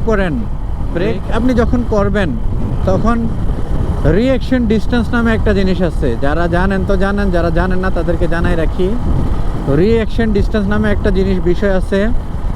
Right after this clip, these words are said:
যে আপনি যে ব্রেক করবেন সামনের পরিস্থিতি দেখা, আপনার মস্তিষ্ক যে আপনাকে সিগন্যাল দিবে যে তুই ব্রেক কর, ওই দূরত্বটা মানে রিঅ্যাকশন সময়টা এক একজনের এক এক রকম। এক একজনের এক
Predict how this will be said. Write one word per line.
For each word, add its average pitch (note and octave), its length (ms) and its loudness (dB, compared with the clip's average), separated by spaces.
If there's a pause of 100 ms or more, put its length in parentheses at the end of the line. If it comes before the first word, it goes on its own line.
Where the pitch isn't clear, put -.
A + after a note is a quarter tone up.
(140)
যে - 80 2
আপনি F#3 220 2
যে G#3+ 80 2
ব্রেক G#3 380 0
করবেন A3 320 0
সামনের G3 320 0
পরিস্থিতি G#3+ 520 0
দেখা, F3 380 0 (640)
আপনার F#3 240 0
মস্তিষ্ক G#3+ 600 0
যে G#3 120 2
আপনাকে G#3 280 0
সিগন্যাল A3+ 420 0
দিবে G#3+ 240 2
যে F#3 180 0
তুই G3 160 0
ব্রেক F#3+ 280 0 (100)
কর, F3+ 160 0 (1080)
ওই A#3+ 400 2 (280)
দূরত্বটা B3 800 0 (460)
মানে F#3 220 0
রিঅ্যাকশন B3+ 500 0 (800)
সময়টা A#3+ 440 0
এক G3+ 140 -2
একজনের A3 380 0
এক F3+ 160 0
এক E3 140 0
রকম। C#3 240 0
এক D3 180 0
একজনের G#3+ 440 0 (720)
এক G3 160 2